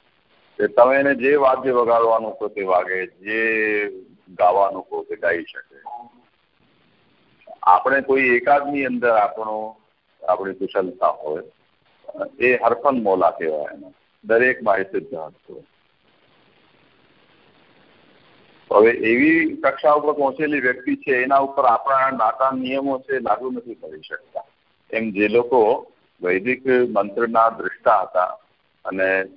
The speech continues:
જેમના એ મંત્રના અધિદેવ છે, જેના સામે હાજરા હાજર હતા,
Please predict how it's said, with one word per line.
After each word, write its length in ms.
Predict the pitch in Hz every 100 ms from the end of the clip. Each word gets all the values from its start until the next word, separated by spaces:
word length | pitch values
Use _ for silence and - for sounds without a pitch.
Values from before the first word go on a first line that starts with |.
| _ _ _ _
જેમના 540 | 95 92 101 101 101 98 -
એ 80 | 98
મંત્રના 420 | 92 92 95 95
અધિદેવ 520 | 92 85 98 104 104 95
છે, 260 | - 95
જેના 320 | 87 92 92
સામે 340 | 90 90 87 87
હાજરા 380 | 82 80 90 90
હાજર 340 | 85 87 85
હતા, 320 | - - -